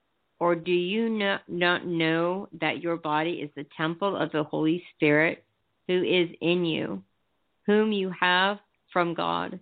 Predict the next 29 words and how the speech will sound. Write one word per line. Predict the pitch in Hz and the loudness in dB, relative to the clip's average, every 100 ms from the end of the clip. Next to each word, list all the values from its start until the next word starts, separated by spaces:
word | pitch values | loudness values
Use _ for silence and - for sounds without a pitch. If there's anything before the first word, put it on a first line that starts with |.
| _ _ _ _ _ _ | _ _ _ _ _ _
And | 165 180 | -2 0
you | 180 170 | 2 2
are | 160 | 2
not | 156 165 - | 0 -2 -4
your | 185 | -6
own, | 165 151 165 214 254 _ | -6 -6 -6 -8 -12 _
for | 170 | -2
you | 165 175 | 0 2
are | 175 | 2
bought | 151 147 147 165 180 | 0 2 4 4 0
at | - - | -6 -8
a | 151 | -10
price. | - - 156 151 - | -8 0 2 0 -4
Therefore | 175 202 208 220 | -4 -4 -4 -8
glorify | 180 175 190 202 196 190 | -4 -4 -2 -2 -4 -4
God | 175 165 160 160 185 | -4 -2 0 0 -2
in | - 160 | -6 -6
your | 151 147 | -4 -6
body | - 175 196 190 156 143 160 - _ _ _ _ _ - | 0 2 4 2 -2 -4 -8 -14 _ _ _ _ _ -6
and | 160 156 | -4 -2
in | 156 | -4
your | 151 147 _ _ | -6 -10 _ _
spirit, | 175 156 131 123 _ _ _ | 0 2 0 -2 _ _ _
which | 147 156 156 - | -4 -2 -4 -6
are | 147 147 147 156 151 _ _ _ | 0 2 2 0 -4 _ _ _
God's. | 147 147 143 - - _ - _ _ _ _ _ _ _ _ _ _ _ _ _ | 0 2 2 -2 -10 _ -20 _ _ _ _ _ _ _ _ _ _ _ _ _
So | 185 175 170 165 170 - _ _ _ _ _ _ | 2 4 4 2 -2 -8 _ _ _ _ _ _
our | 170 190 208 | 2 4 2
body | 175 160 180 185 160 151 160 | 2 2 2 0 -4 -6 -8